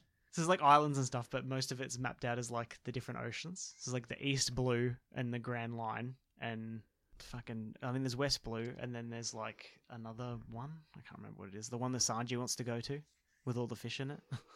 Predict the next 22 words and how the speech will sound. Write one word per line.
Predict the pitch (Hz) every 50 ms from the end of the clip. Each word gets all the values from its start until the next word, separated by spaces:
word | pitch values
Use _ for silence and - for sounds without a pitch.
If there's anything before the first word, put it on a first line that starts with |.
| - - -
But | 143 151
yeah, | 160 131 117 -
and | - 139 139
then | 139 135
everybody's | 135 135 127 139 139 131
just | 131 131 127
out | 143 135 135
trying | - - 131 131
to | 127
find | - 139 131 131 127 127
it, | 135 -
and | 127 127 131
then | 131 131
Luffy's | 131 139 131 - 143 127 120
like, | 131 123 123 - - -
"I'm | - 165 175
gonna | 170 165
be | 170 175
king | 175 - 180 180
of | 175
the | 175 170
pirates, | - - 175 175 170 - - - - - -